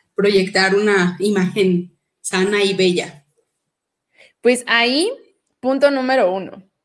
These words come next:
Speaker 2: Volvemos a la parte interior, ¿no? <laughs>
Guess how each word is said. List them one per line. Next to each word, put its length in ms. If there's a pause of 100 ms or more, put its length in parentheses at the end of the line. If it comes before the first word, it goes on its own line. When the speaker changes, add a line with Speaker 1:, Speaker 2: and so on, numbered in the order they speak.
(880)
Speaker 2:
Volvemos 400
a 60
la 100
parte 220
interior, 400
¿no? 260
<laughs> 800